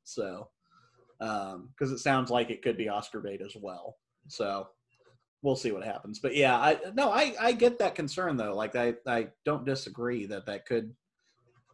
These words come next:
could marginalize people even more that do, that do have to deal with, with, uh, that disorder. I'm calling it a disorder, and I don't know, even know if that's the right word. And again,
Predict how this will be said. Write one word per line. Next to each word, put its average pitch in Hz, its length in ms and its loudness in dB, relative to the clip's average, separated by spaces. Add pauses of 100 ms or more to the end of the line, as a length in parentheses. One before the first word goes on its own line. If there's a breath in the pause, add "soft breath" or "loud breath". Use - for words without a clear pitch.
(140)
could 190 240 6
marginalize 147 640 4
people 123 320 2
even 117 160 0
more 117 280 2
that 110 200 -6
do, 120 380 2 (240)
that 120 140 -2
do 120 200 2
have 120 200 0
to 123 80 -20
deal 120 300 0
with, 101 180 -4 (300)
with, 110 200 -2 (420)
uh, 120 260 -4 (160)
that 120 360 -4 (580)
disorder. 110 500 -6 (380)
I'm 107 100 -10
calling 123 240 -2
it 110 60 -4
a 104 40 -4
disorder, 110 380 -4
and 104 100 -4
I 110 60 -2
don't 104 120 -6
know, 113 100 -4
even 113 140 -4
know 113 100 -2
if - 80 -6
that's 117 180 -4
the 104 60 -8
right 107 180 -2
word. 113 260 0
And 101 100 -6
again, 170 840 -6